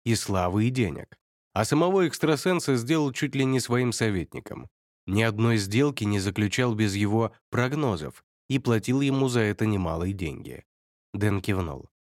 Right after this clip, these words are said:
Значит, изначально он не ошибся в своих предположениях, что за спиной Владлена стоял кто-то влиятельный. Только и предположить не мог, что круг замыкается на том самом продюсере, которому обещали показать его сценарий.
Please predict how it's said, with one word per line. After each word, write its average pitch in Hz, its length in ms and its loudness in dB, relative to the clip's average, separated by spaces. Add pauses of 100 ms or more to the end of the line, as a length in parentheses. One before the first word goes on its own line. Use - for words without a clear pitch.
(120)
Значит, 131 440 0
изначально 143 540 0
он 135 160 -2
не 135 80 0
ошибся 135 400 -2
в - 60 -6
своих 120 320 0
предположениях, 123 720 0
что - 180 -2
за 110 120 0
спиной 113 360 0
Владлена 107 520 0
стоял 110 380 -2
кто-то - 340 -4
влиятельный. 82 680 -2 (540)
Только 131 280 2
и 123 60 4
предположить 113 680 0
не 107 140 0
мог, 104 360 -4 (220)
что - 240 0
круг 147 300 -2
замыкается 123 580 0
на 110 160 2
том 127 220 -2
самом 113 340 0
продюсере, 117 640 -4
которому 113 480 0
обещали 110 500 0
показать 110 500 -2
его 101 160 -2
сценарий. 73 640 -10